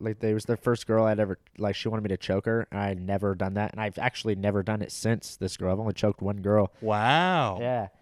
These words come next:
Speaker 1: And so, like, I was choking her, and, like, like, I guess I w-, wasn't doing a good job, and she was like, "Quit being a fucking bitch and choke me." And so I started choking this girl, like,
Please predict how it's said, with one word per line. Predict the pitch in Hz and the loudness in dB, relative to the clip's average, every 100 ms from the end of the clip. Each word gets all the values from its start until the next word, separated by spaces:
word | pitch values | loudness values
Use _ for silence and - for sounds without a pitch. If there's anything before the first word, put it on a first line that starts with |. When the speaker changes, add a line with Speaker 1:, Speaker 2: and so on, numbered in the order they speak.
| _ _ _ | _ _ _
Speaker 1:
And | 117 110 | -4 -2
so, | 120 | 0
like, | 113 | 2
I | |
was | 110 - | 2 2
choking | 131 139 | 0 2
her, | 131 117 - | 0 -2 -4
and, | 110 107 | -6 -2
like, | 104 101 - _ _ _ - | 0 -2 -4 _ _ _ -4
like, | 104 | 0
I | 107 | 2
guess | 110 123 | 2 4
I | 123 | 4
w-, | 117 | 2
wasn't | 101 117 110 | 2 2 2
doing | 107 113 | 2 2
a | |
good | 101 95 | 0 2
job, | 107 117 | 4 4
and | 101 87 | 2 -4
she | - | -4
was | 98 92 | -2 0
like, | 90 - | -2 -2
"Quit | - 101 | -2 0
being | 104 101 | 0 -2
a | |
fucking | 101 104 104 87 | 0 -2 -2 2
bitch | - 110 92 - | 6 6 6 -4
and | 92 90 | -8 -8
choke | - 110 156 - | 0 2 2 -2
me." | 78 73 - _ - | -8 -8 -12 _ -8
And | 104 | -4
so | 101 | 0
I | 110 | 0
started | 131 110 | 0 -2
choking | - 117 110 | 0 -2 -2
this | 98 - | -6 -2
girl, | 101 | -2
like, | 90 - | 0 -4